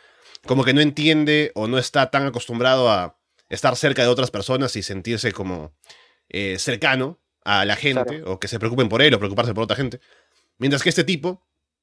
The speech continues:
Speaker 1: por ejemplo, ¿no? Em, ya dentro de un mundo en el cual la gente muere, ¿no? Todos los días, la gente con la que él trabaja, están en el negocio de matar demonios y, y básicamente pueden morir en cualquier momento.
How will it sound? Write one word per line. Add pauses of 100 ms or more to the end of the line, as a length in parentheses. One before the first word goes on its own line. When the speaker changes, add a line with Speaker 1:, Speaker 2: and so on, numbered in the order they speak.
(280)
Speaker 1:
por
ejemplo,
¿no? (680)
Em,
ya
dentro
de
un
mundo
en
el
cual (140)
la
gente
muere,
¿no?
Todos
los
días,
la
gente
con
la
que
él
trabaja, (420)
están
en
el
negocio
de
matar
demonios
y, (200)
y (140)
básicamente
pueden
morir
en
cualquier
momento.